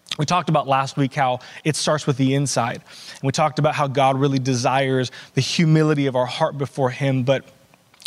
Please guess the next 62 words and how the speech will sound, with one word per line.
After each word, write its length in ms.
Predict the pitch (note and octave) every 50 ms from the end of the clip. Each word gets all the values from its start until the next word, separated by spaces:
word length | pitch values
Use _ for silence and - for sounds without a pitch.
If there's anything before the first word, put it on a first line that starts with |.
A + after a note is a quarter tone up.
| - -
but 240 | C#3 C3 D3+ D#3 E3
I 20 |
wanna 140 | F3 G#3 A3
paint 320 | - - F#3+ F#3 F#3 -
to, 140 | - E3 D#3+
to 120 | - E3+
you 120 | D#3+ D3+ D3
this 140 | C3+ C#3+ -
picture 320 | - - D3 - - C#3+
that, 140 | C#3 C3+ C#3
that 80 | C#3
I, 60 | C#3 C3
that 100 | C#3+ C3+
I 60 | B2+
saw 220 | - - D3+ C#3
when 120 | C3+ C#3 C3
I 60 | B2+
read 160 | C3 C3 B2
this 160 | C3 B2 -
text. 340 | - - - D#2 - - - - - - - - - - - -
When 100 | - D3+
I 40 | E3
read 120 | F#3 G3+
this 140 | A3 A3+ -
text 220 | - G#3 F3 - F#3
a 20 |
number 220 | F3+ F3+ E3+ E3
of 80 | D#3 C3+
months 260 | C#3+ D3+ D#3 D3 -
ago, 400 | D3+ C3+ C3 B2+ A#2+ B2 B2+ C#3 - - - - - - - - - - - - - - - - -
it's, 280 | E3+ E3 - - - - - - - - -
it, 220 | F3+ - F3+ E3
it's 140 | - E3 -
almost 240 | G3+ G#3+ A#3 G#3+ F3
like 120 | F#3+ C#3+
the 80 | D3 D3
Holy 280 | C3+ F3 F3+ F3+ F3+
Spirit 440 | E3 - - - F3 E3+ D#3 D3+ - -
opened 280 | E3 E3+ D#3+ - F3+ F3
my 220 | E3 D#3+ D3 C3
eyes 360 | C#3+ C#3+ D3 D3 D3+ D3+ B2+ C#3+
and 60 | C#3+
I, 140 | C#3 C3+ -
I, 180 | C#3 C#3+ C#3+ -
I, 180 | - - - D3 - D3+
I, 100 | D3 D3 C3+ - -
I 40 | D#3
saw 220 | D3 - F#3 E3
this 180 | E3 D3 C#3 -
scene 540 | - - - - - G#3 G3 F3+ D#3+ D3 D3
in 220 | - E3 D#3 D3
my 160 | C#3+ C3+ C3
heart. 400 | C3 - - E3 D#3 C3+ C3 B2+ -
And 140 | - D#3 D3+
it 100 | D#3 E3
wasn't 400 | D#3 F3+ G3+ G#3+ G#3+ B3 F3+ D#3+
Jesus 440 | C#3 B2 D#3 F3+ F3 E3 F3 D#3+ C3+
going 300 | - D3+ D3 D3 C#3+ C3
to 100 | C3 C3+
a 20 |
fig 300 | B2 - - E3 D#3 C3+
tree, 240 | - - - F#2